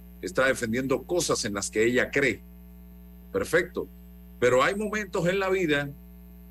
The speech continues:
en que hay cosas en las que tú crees que no están bien y que tienes que hacer un alto y que tienes que recapacitar porque te llevan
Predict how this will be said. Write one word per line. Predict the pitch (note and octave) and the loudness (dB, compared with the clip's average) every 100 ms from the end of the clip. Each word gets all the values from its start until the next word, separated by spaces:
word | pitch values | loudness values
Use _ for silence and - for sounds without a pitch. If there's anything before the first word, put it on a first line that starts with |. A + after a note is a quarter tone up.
| - - | -20 -10
en | B2 C3 | -6 -4
que | B2+ C3+ | 0 2
hay | C3+ E3 E3 | 4 2 0
cosas | F#3+ F3+ F3 C#3+ | -2 -2 -2 0
en | B2 | 0
las | A2+ | -2
que | - A2+ | -2 -2
tú | F3+ F3 | 0 2
crees | F#3+ F#3 | 2 2
que | D3+ | 2
no | B2 D#3+ F#3+ | 4 4 4
están | - E3+ F#3+ | 2 0 2
bien | C4+ D#4 C#4 - - - - - - - - - - - - | 2 2 0 -6 -16 -20 -20 -20 -20 -20 -20 -20 -20 -12 -2
y | C#3+ | 0
que | D3 C#3 | 2 2
tienes | E3 F3 F#3 | 4 4 2
que | F3+ | 0
hacer | D3 C#3+ | 2 2
un | E3+ G3+ | 2 0
alto | B3+ B3+ G#3+ - - - - - - - - | -2 -2 -4 -4 -14 -20 -20 -20 -20 -14 -6
y | E3 | -2
que | D#3+ | -2
tienes | D3+ E3 F3+ F#3 | 0 0 0 0
que | G3 | 0
recapacitar | E3+ D#3 D3 D3+ C#3+ C3 G3 A3+ - | 2 0 0 0 -2 0 0 0 0
porque | D#3+ C#3+ D3 | -2 0 -2
te | D3+ C#3 | 0 0
llevan | B2+ F3 F3 F3 E3+ | 4 4 4 0 -4